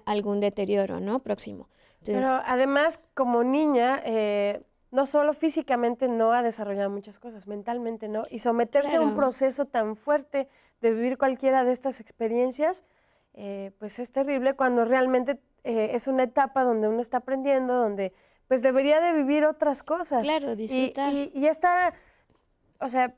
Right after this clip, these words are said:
Speaker 2: en dado caso de que, bueno, ya se embarazaron, eh, todo fluye, eh,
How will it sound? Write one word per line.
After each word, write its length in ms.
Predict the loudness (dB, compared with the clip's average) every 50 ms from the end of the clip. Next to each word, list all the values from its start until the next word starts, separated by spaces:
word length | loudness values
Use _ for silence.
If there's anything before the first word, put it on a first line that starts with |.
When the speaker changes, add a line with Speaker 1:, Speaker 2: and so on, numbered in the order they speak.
| _ _ 0
Speaker 2:
en 200 | 2 2 4 4
dado 280 | 4 4 4 2 2
caso 260 | 2 0 0 2 0 -2
de 60 | -2
que, 100 | 0 0
bueno, 220 | 2 2 2 2
ya 300 | 0 0 2 2 2 2 0
se 80 | -2
embarazaron, 760 | 0 0 2 0 0 0 0 0 0 2 0 -2 -4 -6 -10 -16 _ _
eh, 360 | -20 -20 -20 -20 -20 -20 -20 _ _ _ _ _ 0
todo 280 | 0 2 2 2 0
fluye, 440 | 0 2 2 4 4 4 4 4 4
eh, 1160 | 4 4 4 2 2 2 2 0 0 0 0 0 0 -2 -2 -4 -8 -12 -14 -14 -14 -14 -16